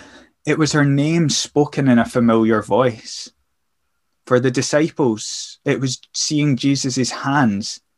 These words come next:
and eating together like they'd done many times before.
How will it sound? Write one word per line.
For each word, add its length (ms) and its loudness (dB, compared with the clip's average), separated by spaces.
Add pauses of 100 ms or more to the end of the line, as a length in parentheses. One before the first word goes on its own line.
(180)
and 140 2
eating 280 0
together 440 0 (500)
like 220 -4
they'd 200 -4
done 240 0
many 240 4
times 380 2
before. 540 -4